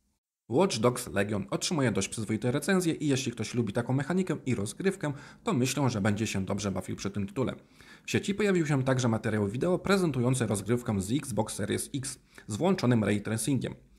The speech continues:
I wygląda to naprawdę wyjątkowo dobrze. DualSense zbiera bardzo pochlebne opinie wśród dziennikarzy testujących PlayStation pięć. Wibracje haptyczne dają nowe doznanie,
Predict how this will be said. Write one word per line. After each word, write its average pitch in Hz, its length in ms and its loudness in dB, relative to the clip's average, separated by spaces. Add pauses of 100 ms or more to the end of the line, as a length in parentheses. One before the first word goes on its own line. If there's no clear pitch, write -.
(280)
I 214 140 -2
wygląda 110 360 4
to 101 100 0
naprawdę 98 380 2
wyjątkowo 98 420 -2
dobrze. 98 280 0 (960)
DualSense 165 640 4
zbiera 139 260 0
bardzo 131 220 2
pochlebne 131 400 0
opinie 120 260 0
wśród - 200 -2
dziennikarzy 120 500 2
testujących 104 500 -2
PlayStation 95 460 -4
pięć. 101 340 -2
Wibracje 101 400 0
haptyczne 110 500 -2
dają 120 160 4
nowe 104 220 2
doznanie, 160 380 2